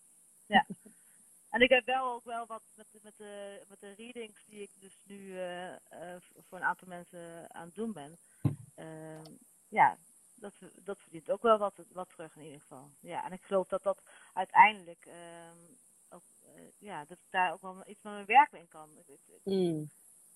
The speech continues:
Speaker 1: ja, ik weet nog niet precies wat, maar ik moet dat ook op mijn pad laten komen, weet je wel. Dus ik moet er ook op vertrouwen dat het gewoon, eh, gaat, eh,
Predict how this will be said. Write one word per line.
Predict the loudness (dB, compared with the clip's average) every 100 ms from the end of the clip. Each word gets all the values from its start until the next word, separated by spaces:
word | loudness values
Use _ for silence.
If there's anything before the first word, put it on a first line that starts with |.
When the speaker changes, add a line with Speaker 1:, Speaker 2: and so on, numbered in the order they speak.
| _ -6
Speaker 1:
ja, | -6
ik | -4
weet | -6
nog | -6
niet | -10
precies | -10 -16 -12
wat, | 2 4 4
maar | -8
ik | -18
moet | -18
dat | -16
ook | -16
op |
mijn | -18 -14
pad | -14
laten | -12 -14 _
komen, | -20 -20
weet | -20 -20
je | -20
wel. | -20
Dus | -20 -20
ik | -20
moet | -20
er | -16
ook | -16 -18
op | -20
vertrouwen | _ -8 -6 -6 -14
dat | -18
het | -20
gewoon, | -12 -12 -12 -16
eh, | -18
gaat, | -16 -8 -8 -10
eh, | -16 -14